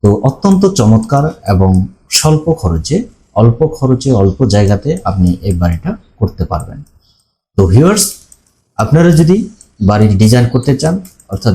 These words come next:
যে কোনো ধরনের বাড়ির ডিজাইন করতে চাইলে অবশ্যই আমাদের স্ক্রিনে দেখানো নম্বরে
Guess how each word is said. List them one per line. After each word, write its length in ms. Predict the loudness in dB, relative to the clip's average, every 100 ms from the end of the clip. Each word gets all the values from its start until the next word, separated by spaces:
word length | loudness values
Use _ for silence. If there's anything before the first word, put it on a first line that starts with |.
| 0
যে 140 | 0
কোনো 200 | 2 2 4
ধরনের 380 | 4 4 4
বাড়ির 320 | 2 2 2 2
ডিজাইন 260 | 2 2 2
করতে 260 | 0 -6 -4
চাইলে 280 | -2 -2 -2 -6 _ _
অবশ্যই 380 | -2 0 0 0 0
আমাদের 240 | 2 -2 -4 -8
স্ক্রিনে 280 | -6 0 0
দেখানো 320 | 0 -2 -2
নম্বরে 340 | 2 2 2